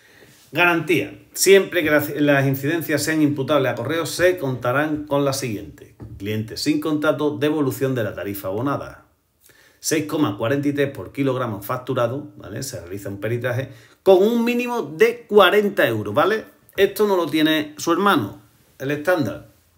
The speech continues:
Premium sí, ¿vale? Cuarenta euros mínimo, ¿vale? Y por extravío, cuarenta euros también.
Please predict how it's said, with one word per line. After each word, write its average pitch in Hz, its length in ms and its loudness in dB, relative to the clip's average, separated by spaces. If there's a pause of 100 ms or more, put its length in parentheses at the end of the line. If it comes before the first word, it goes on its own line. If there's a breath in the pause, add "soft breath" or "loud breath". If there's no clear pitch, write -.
(220)
Premium 196 360 4
sí, 131 480 -4
¿vale? 175 360 -6 (420 soft breath)
Cuarenta 170 500 4
euros 208 360 2
mínimo, 127 520 4 (560)
¿vale? 120 320 -8
Y 139 80 -4
por 110 160 -4
extravío, 151 480 0
cuarenta 135 440 2
euros 104 180 -2
también. 78 280 -16